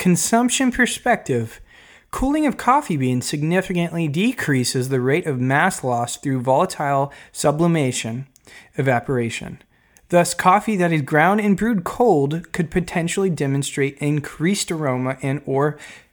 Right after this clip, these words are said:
flavor in the eventual brewed cup." So what we have here is to, um, get rid of all the confusion, to get rid of the, um,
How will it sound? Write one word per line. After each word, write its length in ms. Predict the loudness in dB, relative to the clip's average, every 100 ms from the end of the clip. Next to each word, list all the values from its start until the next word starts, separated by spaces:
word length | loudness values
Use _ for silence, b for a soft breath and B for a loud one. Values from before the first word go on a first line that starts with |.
| _
flavor 640 | -8 2 4 4 2 -2 -4
in 120 | -4
the 140 | -2 -2
eventual 400 | -2 -4 -4 -4
brewed 260 | -2 -4
cup." 400 | -4 -4 -4 -6 -10 B B
So 160 | 0 2
what 320 | 2 0 0
we 140 | 0 0
have 360 | 0 0 -2
here 380 | -2 -4 -4 -8 -14 B B B B B -4
is 380 | 2 2 2 -2
to, 420 | 0 0 0 -4 -16 -8
um, 520 | -6 -4 -4 -6 -8 -10 -2
get 220 | -2 0
rid 220 | 2 4
of 120 | 6
all 140 | 4 2
the 80 |
confusion, 640 | -2 -2 -2 -2 -2 -2 -4
to 360 | -2 -2 -2
get 180 | -6 -6
rid 200 | -2 0
of 140 | 0 0
the, 380 | 0 0 -2 B B B -10
um, 600 | -6 -2 -2 0 -2 -2